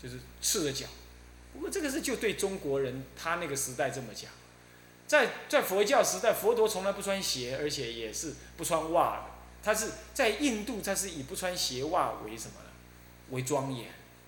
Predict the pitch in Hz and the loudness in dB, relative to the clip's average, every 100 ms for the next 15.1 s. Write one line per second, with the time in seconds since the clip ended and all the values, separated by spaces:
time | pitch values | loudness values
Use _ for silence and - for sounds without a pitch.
0 | - - - 127 131 139 135 113 107 - | -20 -20 -12 -4 -2 -2 -2 -6 -8 -12
1 | 120 117 147 - 127 107 - - - - | -8 -2 -2 -2 -4 -4 -8 -16 -14 -10
2 | - - 104 90 - - - - - - | -10 -10 -12 -14 -18 -20 -20 -20 -20 -12
3 | 127 - 143 113 101 95 - - 165 139 | -10 -8 -6 -8 -10 -12 -16 -8 -6 -4
4 | 156 151 123 123 139 127 95 113 123 139 | -4 -4 -4 -4 -6 -8 -12 -12 -2 -2
5 | 139 135 110 127 127 120 110 104 110 110 | -2 -6 -12 -10 -6 -6 -6 -8 -14 -14
6 | - - - - 113 107 - - - - | -16 -18 -12 -10 -8 -8 -10 -18 -20 -20
7 | - - - - - - - - - - | -20 -20 -20 -20 -20 -20 -20 -20 -20 -20
8 | - - - - 262 247 233 233 - 190 | -20 -20 -14 2 6 8 6 2 6 10
9 | 254 - 175 190 202 175 139 - 151 113 | 10 8 0 0 2 0 -2 2 2 2
10 | 107 175 233 131 - - - - 123 143 | -2 0 0 -2 -12 -20 -20 -16 -4 -2
11 | 156 139 135 107 113 131 127 120 - - | -2 -6 -4 -6 -6 -8 -8 -10 -14 -10
12 | - 269 196 - 277 349 262 220 214 220 | 2 2 2 -2 2 4 4 -2 -2 -2
13 | 220 196 - 151 139 156 190 202 - - | 0 -4 -4 -4 0 2 2 0 -6 -4
14 | 214 220 - - 147 160 135 120 110 123 | -2 0 0 2 0 -2 -4 -8 -8 -8